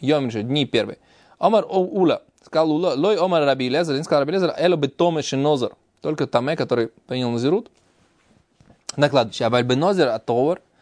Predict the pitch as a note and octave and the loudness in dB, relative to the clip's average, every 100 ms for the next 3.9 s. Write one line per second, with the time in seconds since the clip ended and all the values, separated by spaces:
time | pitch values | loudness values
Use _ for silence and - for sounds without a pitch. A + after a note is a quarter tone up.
0 | _ _ _ _ - D#3 D#3 C#3+ G3+ - | _ _ _ _ -6 0 0 0 -2 0
1 | D3 B2+ A#2+ C3+ - A#2+ D3+ D3+ - A2+ | 2 2 2 -2 -2 -2 0 0 2 0
2 | B2 - F#3+ C#3+ A#2+ A#2 - F#3+ D3+ E3 | -2 -4 -4 -4 -4 -4 0 2 4 2
3 | D3+ C3 D3 F3+ - - - B2 - | -2 2 2 2 -4 -10 0 0 0